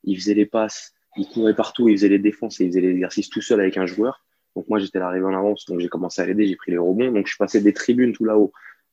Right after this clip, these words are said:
à la table de marque, à prendre les rebonds, à un jour faire les passes, à un jour être en défense, à un jour faire un exercice, et puis après deux, et puis après un jour entraîner un joueur tout seul. Et en fait, c'est,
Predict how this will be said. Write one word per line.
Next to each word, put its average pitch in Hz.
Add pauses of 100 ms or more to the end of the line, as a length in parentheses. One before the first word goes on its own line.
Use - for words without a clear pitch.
(140)
à 101
la 107
table 101
de 92
marque, 95 (200)
à 98
prendre 110
les 107
rebonds, 98 (100)
à 92
un 98
jour 110
faire 104
les 101
passes, - (280)
à 92
un 95
jour 101
être -
en 98
défense, 101
à 92
un 92
jour 104
faire -
un 113
exercice, 104 (280)
et -
puis -
après 101
deux, 101
et -
puis -
après 90
un 98
jour 104
entraîner 95
un 92
joueur 95
tout -
seul. 95 (360)
Et 104
en 95
fait, 117
c'est, 107